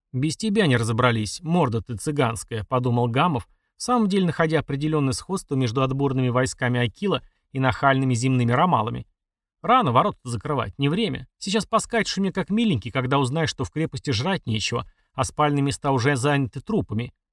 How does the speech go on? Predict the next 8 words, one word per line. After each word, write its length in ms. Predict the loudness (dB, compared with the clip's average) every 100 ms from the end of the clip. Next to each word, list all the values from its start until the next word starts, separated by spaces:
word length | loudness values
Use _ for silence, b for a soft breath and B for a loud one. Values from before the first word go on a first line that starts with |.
| _ _ _
Мигом 340 | 0 2 2 2
вышлют 320 | 0 -2 -4
квартирьеров 640 | -4 -2 -2 0 0 0
и 60 | 0
ограбят 360 | 0 0 0
ближайшее 500 | 0 0 0 -2 -4
село. 380 | -4 -4 -6 -6 -12 _
Герои". 500 | 0 2 2 0 -2